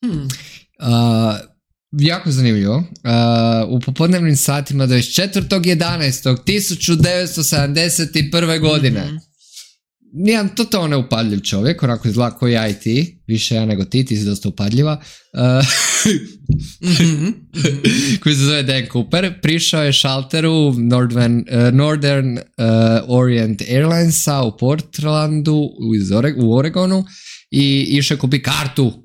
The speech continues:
Speaker 2: u jednom pravcu za
Speaker 1: Mhm.
Speaker 2: avion.
Speaker 1: Ok.
Speaker 2: E, koristio je gotovinu da kupi kartu u jednom, a, jednom pravcu za Seattle,
Speaker 1: Mhm.
Speaker 2: u Washingtonu. Tako je počela jedna od velikih nerješenih misterija u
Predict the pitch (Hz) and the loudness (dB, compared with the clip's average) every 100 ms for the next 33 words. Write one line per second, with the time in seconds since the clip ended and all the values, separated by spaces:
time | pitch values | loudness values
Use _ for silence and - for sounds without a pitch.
0 | - 123 135 131 107 123 120 110 104 85 | -2 0 2 0 -2 -4 -4 -6 -8 -8
1 | 101 127 123 120 123 101 82 - - 226 | -2 0 0 2 2 0 -4 -8 -8 -6
2 | 165 117 117 123 147 147 139 117 117 208 | 0 2 2 2 0 2 0 0 -2 -2
3 | 220 196 185 185 180 175 139 123 120 117 | 0 0 2 2 2 0 0 -2 -4 -8
4 | - 123 135 135 117 123 120 117 110 107 | -6 -2 0 2 2 0 -2 0 0 2
5 | 104 101 101 95 95 92 98 104 98 104 | 2 2 0 -4 -6 -8 -10 -12 -16 -18
6 | 104 104 110 110 101 - 123 175 185 - | -18 -10 -6 -4 -6 -6 -4 -4 -4 -2
7 | 170 160 123 131 143 - 151 156 151 - | 2 2 2 0 -2 -4 0 0 -2 -6
8 | 85 - - 151 131 139 101 104 107 123 | -8 -10 -12 -8 -6 -6 -8 -8 -2 -2
9 | 123 - - - _ - - - - - | -2 -8 -14 -20 _ -18 -16 -16 -12 -4
10 | 202 214 190 196 - 170 170 165 156 135 | -2 -2 -2 -2 -2 -2 -2 0 0 0
11 | 131 175 180 190 143 143 151 139 151 139 | 0 0 0 -2 0 0 0 0 0 2
12 | 135 135 131 139 135 151 165 160 | 2 2 2 2 0 2 2 2